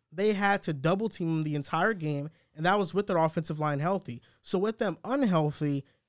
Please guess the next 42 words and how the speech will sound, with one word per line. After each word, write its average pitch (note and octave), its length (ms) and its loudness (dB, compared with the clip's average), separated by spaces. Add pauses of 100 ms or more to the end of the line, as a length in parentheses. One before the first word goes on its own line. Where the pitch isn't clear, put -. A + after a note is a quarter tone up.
(140)
Chris A#3 300 4
Jones F#3 360 2
is E3 80 0
somebody F3+ 380 0
who E3+ 60 0
can E3 140 -12
take E3+ 200 -4
advantage D3 440 0
of F#3 80 -4
this F#3 140 -2
defense, G#3 480 -4 (240)
and E3 140 0
if F3 80 -2
they E3 140 0
do F3 200 0
try G#3 180 2
to D#3+ 60 2
double F3 360 0
him, D3 220 -2 (240)
it D#3+ 100 -4
leaves F3 200 2
Frank G3 360 -2
Clark E3+ 300 0
and D#3 120 0
George D#3+ 240 -2
Kar-, D3+ 260 -4
Karlaftis D3+ 720 0 (260)
on E3+ 260 0
one-on-ones D3+ 460 2
in D3 80 2
the C#3+ 120 2
outside. C#3 580 2 (800)
First A3 280 0
matchup, E3 380 0
Samaje E3 500 2
Perine D#3+ 560 0
had D3+ 160 0
a C#3+ 40 0
hundred E3 240 -2
six E3 220 -4
rushing F#3+ 280 0
yards, C3+ 300 0